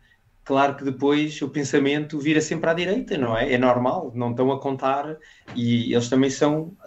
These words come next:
que criam automatismos, não é? E, e lá está, enquanto eles não sentirem confiança em, em virar o jogo para a esquerda, a tendência vai ser sempre ser ali a última, a última opção. Nós já vimos isso, como tu referiste bem, em todos os laterais que passaram por ali.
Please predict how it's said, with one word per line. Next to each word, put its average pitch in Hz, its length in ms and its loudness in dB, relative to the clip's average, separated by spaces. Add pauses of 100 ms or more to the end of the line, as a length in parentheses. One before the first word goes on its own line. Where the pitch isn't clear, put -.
que 131 100 -10
criam 131 280 4
automatismos, 117 720 -2
não 98 180 -2
é? 98 220 0
E, 95 320 -8
e 98 80 -2
lá 117 120 2
está, 123 420 0
enquanto 120 360 0
eles 123 120 4
não 123 80 0
sentirem 123 440 0
confiança 120 720 0 (720)
em, 120 460 0
em 123 120 2
virar 117 320 2
o 120 60 2
jogo 120 220 -2
para 123 120 2
a - 20 6
esquerda, 143 640 0 (320)
a 120 80 -2
tendência 117 460 -2
vai 123 140 2
ser 131 160 -2
sempre 139 600 -2 (100)
ser 143 280 2
ali 139 160 2
a 139 40 4
última, 143 760 -2 (400)
a 131 60 2
última 131 300 4
opção. 190 360 0
Nós 120 180 -2
já 120 100 0
vimos 117 280 0
isso, 131 260 -6
como 113 200 -6
tu 117 200 -2
referiste 120 380 -4
bem, 127 240 6
em 120 120 0
todos 123 360 6
os 113 60 -4
laterais 123 420 2
que - 100 -20
passaram 135 400 -4
por 139 140 -6
ali. 196 240 -4